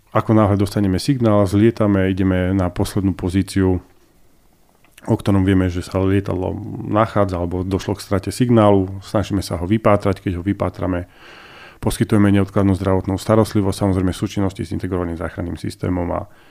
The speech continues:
a našou, našou primárnou ale úlohou je na-, teda naozaj prísť, vyhľadať, poskytnúť tú neodkladnú zdravotnú starostlivosť a odovzdať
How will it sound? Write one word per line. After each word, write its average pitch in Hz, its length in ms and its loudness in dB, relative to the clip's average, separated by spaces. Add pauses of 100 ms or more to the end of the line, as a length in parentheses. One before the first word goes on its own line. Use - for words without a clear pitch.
(580)
a 85 260 -4 (720)
našou, 101 540 0
našou 107 320 2
primárnou 104 560 4
ale 90 160 0
úlohou 98 400 2
je 90 80 0
na-, 87 100 0
teda 90 360 -2 (260)
naozaj 95 480 -6 (180)
prísť, 139 640 2 (180)
vyhľadať, 107 680 2 (320)
poskytnúť 101 460 -4
tú 90 180 -6
neodkladnú 90 400 -4
zdravotnú 90 340 -4
starostlivosť 95 600 -4
a 95 80 -2
odovzdať 90 340 -6